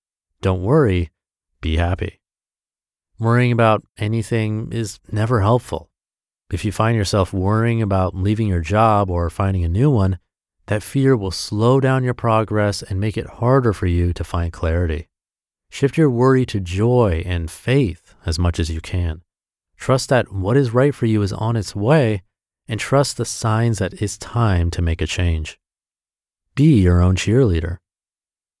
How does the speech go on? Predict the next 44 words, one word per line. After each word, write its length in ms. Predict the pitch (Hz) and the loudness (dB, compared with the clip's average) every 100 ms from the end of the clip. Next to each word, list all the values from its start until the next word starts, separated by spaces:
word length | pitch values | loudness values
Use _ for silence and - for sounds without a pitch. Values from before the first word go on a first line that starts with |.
| _ _ | _ _
Sometimes 360 | 135 123 123 | -2 0 2
we 100 | 117 | 0
stay 260 | - 117 110 | 0 0 -2
stuck 380 | - 120 113 - | 0 0 0 -2
because 360 | 101 104 92 | -4 -2 -4
we 140 | 110 104 | -2 -2
don't 180 | 131 | -2
feel 240 | - 127 120 | -2 0 0
we 120 | 110 | 0
deserve 580 | 95 90 - 92 117 117 | -2 -4 0 2 2 2
to 100 | 98 | 0
make 180 | 90 85 | -2 -2
the 60 | |
changes 440 | 82 - 85 87 82 | -4 -2 0 0 0
that 140 | 90 | 0
would 120 | 95 | 0
be 120 | 104 101 | 0 0
good 240 | 110 139 | 2 0
for 200 | - 78 | 0 -4
us. 240 | - - _ _ _ _ _ _ | -4 -10 _ _ _ _ _ _
Practice 380 | 127 131 127 - | -4 -4 -4 -8
encouraging 520 | 110 - 156 151 139 | -8 0 2 2 0
yourself 460 | 107 - 107 101 - _ _ - | -2 -2 0 0 -4 _ _ -8
and 160 | 110 | -2
being 200 | 113 117 | 0 -2
kind 360 | - 90 92 98 | -2 0 0 0
to 80 | 87 | -2
yourself. 480 | 80 - 78 80 _ _ _ _ _ - | -6 -4 -6 -6 _ _ _ _ _ -4
This 140 | 110 | 0
will 100 | 117 | 2
help 160 | 113 117 | 2 0
you 80 | 101 | 0
get 160 | 107 | 2
out 160 | 107 110 | 2 2
of 60 | |
your 120 | 107 92 | 0 -2
fearful 380 | 113 110 107 | -2 -2 -2
brain 420 | 90 101 117 147 156 | -2 0 0 0 0
and 160 | 113 | 0
help 200 | 104 117 | -2 -2
you 120 | 123 | 0
have 180 | 113 120 | 0 0
more 220 | 113 117 | 0 -2
clarity 640 | 113 - 127 170 120 110 | -2 -2 2 4 4 2